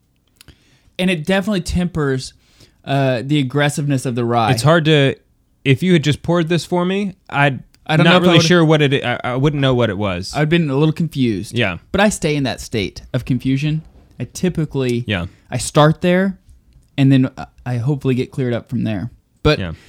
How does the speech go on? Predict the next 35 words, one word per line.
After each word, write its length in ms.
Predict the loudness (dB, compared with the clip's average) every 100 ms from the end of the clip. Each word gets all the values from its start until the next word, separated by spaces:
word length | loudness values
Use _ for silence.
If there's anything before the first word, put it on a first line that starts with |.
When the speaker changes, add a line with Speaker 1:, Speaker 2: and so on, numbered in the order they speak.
| -4
Speaker 1:
yeah, 400 | 0 0 0 -8 -10 -14
I, 280 | -8 -6 -4
I, 120 | -4
I 80 | -4
like 200 | -4 -6
it. 120 | -6 -6
I 80 | -4
actually, 380 | -6 -6 -6 -6 _ -20 -10
um, 680 | -4 -2 -2 -2 -2 -4 -8 _ _ _ _ _
Speaker 2:
I 60 | 0
do 60 |
Speaker 1:
I 60 | 4
Speaker 2:
too. 60 | 4
Speaker 1:
didn't 160 | 4 4
think 140 | 2
I 80 | 2
was 80 | 0
gonna 180 | 0 0
like 220 | 0 0
it, 160 | -2
but 80 | 0
I 120 | 0
actually, 540 | 0 -2 -2 -4 -4 -6 _ _
uh, 280 | -2 -2 -4 -10 -10
am 240 | -4 -2
enjoying 480 | 0 0 0 0 -4
it. 180 | -8 -8
Speaker 2:
Yeah. 280 | -2 -2 -4 -16 -20 _ _ -2
I'm 140 | 0
gonna 160 | 2 2
reserve 540 | 2 2 4 4 4
my 160 | 2 2
final 400 | 0 -2 0 -2
opinion 400 | 0 0 0 -2
for 540 | -2 0 2 0 -2